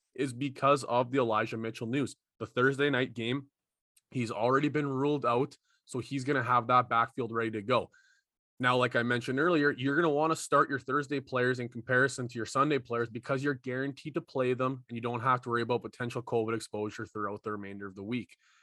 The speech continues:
Now, that's a player that you can plug into your running back position, and I feel like you're gonna get a lot of positivity out of him.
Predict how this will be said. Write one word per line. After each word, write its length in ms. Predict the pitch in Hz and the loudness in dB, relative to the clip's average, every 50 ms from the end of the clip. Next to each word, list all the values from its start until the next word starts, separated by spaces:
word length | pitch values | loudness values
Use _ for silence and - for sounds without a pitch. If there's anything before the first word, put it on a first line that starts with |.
| _ _ _ _ _ - | _ _ _ _ _ -4
Now, 320 | 110 117 117 117 110 - _ _ _ _ _ _ _ _ _ - 98 | 0 0 0 0 0 -4 _ _ _ _ _ _ _ _ _ -10 0
that's 260 | 110 120 131 143 - 180 | 2 4 4 4 4 0
a 60 | - | -2
player 400 | - - 131 131 131 131 139 135 | -2 -2 -2 0 2 2 2 0
that 140 | 117 107 110 | -2 -4 -6
you 120 | 120 113 | -8 -8
can 140 | - 123 101 | -8 -10 -8
plug 320 | - - 131 135 135 131 | -4 0 2 2 2 2
into 320 | 139 139 139 131 - 139 135 | 0 -2 -4 -4 -4 -2 -2
your 360 | 131 127 127 131 131 123 - | 0 0 0 0 0 0 0
running 260 | 117 117 120 123 127 | -2 -2 -2 0 0
back 220 | 123 120 120 120 - | 2 2 2 0 -2
position, 480 | 131 110 123 120 120 - 143 139 - _ _ _ _ _ | -4 -4 -4 -4 -4 -6 -8 -8 -8 _ _ _ _ _
and 120 | 104 110 110 | -4 0 2
I 140 | 117 131 | 2 2
feel 260 | 135 - 139 147 143 135 | 0 0 0 0 2 2
like 220 | 131 131 127 127 | 2 0 0 -2
you're 120 | 127 120 | -4 -2
gonna 180 | 117 123 117 113 | -2 -4 -4 -6
get 260 | 101 101 117 113 - - | -6 -4 -4 -4 -4 -6
a 120 | - 110 104 | -8 -8 -8
lot 420 | 101 104 104 107 117 123 131 131 | -6 -6 -2 0 4 4 4 4
of 180 | 135 127 127 - | 4 2 0 -4
positivity 840 | - 117 117 123 117 120 123 - - - 113 110 113 113 110 - - | -2 0 0 0 0 -2 -6 -10 -8 -6 -6 -4 -4 -4 -6 -6 -6
out 220 | 95 107 110 110 | -4 -4 -2 -2
of 120 | 104 101 | -4 -6
him. 100 | 98 87 | -10 -14